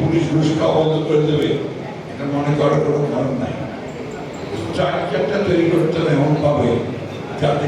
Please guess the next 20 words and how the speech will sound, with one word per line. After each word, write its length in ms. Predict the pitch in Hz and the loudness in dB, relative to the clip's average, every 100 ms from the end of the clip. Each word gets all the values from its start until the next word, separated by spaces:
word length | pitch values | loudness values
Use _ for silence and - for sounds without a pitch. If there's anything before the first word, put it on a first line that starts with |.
| 151 | 0
করে 160 | 143 143 | 2 2
সে 80 | 139 143 | 2 0
ঘুষ 200 | 135 127 135 123 | 0 0 0 -2
না 80 | 117 117 | -4 -4
পায়। 180 | - - - - - - - - - - - - - - - | -4 -6 -6 -6 -6 -8 -8 -8 -8 -8 -8 -8 -8 -8 -4
ঠিক 180 | 147 - 156 | 0 2 2
একইভাবে 440 | 160 214 190 190 180 | 2 2 2 2 2
আমাদের 220 | 175 175 180 | 2 0 0
যে 40 | - 160 | 0 -2
আমলাতন্ত্র, 600 | 151 170 165 151 147 151 151 - - - - - - - 143 | 0 0 2 2 0 -2 -4 -6 -10 -10 -12 -12 -12 -6 -4
এই 60 | - 151 | -2 -2
আমলাতন্ত্র, 680 | 156 165 170 185 127 127 170 175 175 - - - 151 147 | 0 0 2 2 0 0 2 2 2 -2 -6 -6 -8 -6
এটা 140 | 147 147 156 | -2 -2 0
আমাদের 300 | 151 151 147 147 - - - 160 135 | 2 2 2 2 -2 -6 -6 -4 -2
উন্নয়নের 480 | - 165 180 170 170 | -2 0 0 0 -2
পথে 200 | - - - | -4 -2 -4
একটা 140 | 107 123 | -4 0
বড় 160 | 123 127 120 | 2 2 2
বাধা। 240 | 113 107 - 104 - - - 202 220 160 151 156 | 2 0 0 -2 -4 -4 -4 -2 -4 -2 2 4
নেগেটিভ 460 | 160 202 - 196 | 4 4 4 4